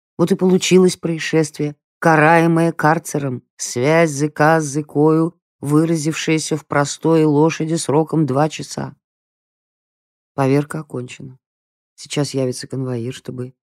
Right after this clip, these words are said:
везти наказанных в карцер. «Только бы его не тронули», говорит она, натягивая на себя лохмотья в предвидении промозглой сырости карцера. «Только бы не его, ведь у него после прииска хронический плеврит».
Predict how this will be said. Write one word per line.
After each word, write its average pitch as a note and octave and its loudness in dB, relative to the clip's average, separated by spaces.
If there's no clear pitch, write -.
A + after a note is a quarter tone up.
везти A#2+ -8
наказанных D3 -4
в - -20
карцер. - -10
«Только D#3+ -2
бы D#3 -2
его D3 -6
не D#3 -4
тронули», C#3 -4
говорит A#2 -10
она, B2+ -10
натягивая B2+ -4
на A#2+ -8
себя A#2 -10
лохмотья C#3+ -8
в - -20
предвидении C#3 -4
промозглой C3+ -6
сырости C3 -10
карцера. C#3 -16
«Только D3+ -8
бы D3 -6
не D#3 -2
его, D3+ -6
ведь D3 -10
у D#3 -4
него D#3 -2
после D#3 -6
прииска D3 -8
хронический D#3+ -6
плеврит». D#3 -6